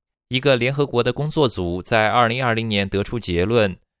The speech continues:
认为斯威丹在中国遭到任意拘留，且中共违反国际法。该组织敦促中共立即释放斯威丹。美国国务院已经认定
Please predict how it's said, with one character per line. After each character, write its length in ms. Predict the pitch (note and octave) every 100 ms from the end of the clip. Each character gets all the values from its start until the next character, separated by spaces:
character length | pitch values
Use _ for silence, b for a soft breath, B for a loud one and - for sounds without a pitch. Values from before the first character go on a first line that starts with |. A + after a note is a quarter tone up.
| _
认 160 | C#3+ B2
为 160 | A#2+
斯 160 | B2+ D3+
威 160 | D3
丹 260 | C#3+ C#3+ D3
在 200 | D3 A2+
中 200 | C#3 D3+
国 300 | C#3+ F#2 F#2+
遭 160 | - A2
到 100 | G#2+
任 220 | B2 A#2
意 140 | G2+
拘 240 | F2+ B2 B2+
留， 360 | E2+ E2 F#2 - _ _
且 240 | - F#2 F#2
中 240 | B2 C#3
共 320 | D3+ B2 F2+
违 160 | F2+ A2
反 220 | G2+ D#2+
国 160 | F#2 G2
际 160 | C3+
法。 400 | A2+ E2+ D#2 - _ _ _ _ _
该 160 | - E3
组 180 | A2+ F#2
织 200 | A2 A2
敦 180 | C#3
促 160 | D3 A2
中 240 | G2+ C3
共 260 | C#3 C3 F2+ -
立 220 | - D#3 B2+
即 240 | G2 G2+
释 200 | - D3
放 220 | - F2+
斯 160 | F#2 G2
威 160 | G2+
丹。 320 | G2 G2 G2 G2 _ _ _ _ _ _ _
美 180 | - C3
国 140 | C3 C#3+
国 120 | D3
务 120 | C#3+
院 260 | C#3 B2+ G#2
已 80 |
经 180 | F#2 A#2
认 240 | C#3+ C#3 G#2+
定 280 | G#2+ F2+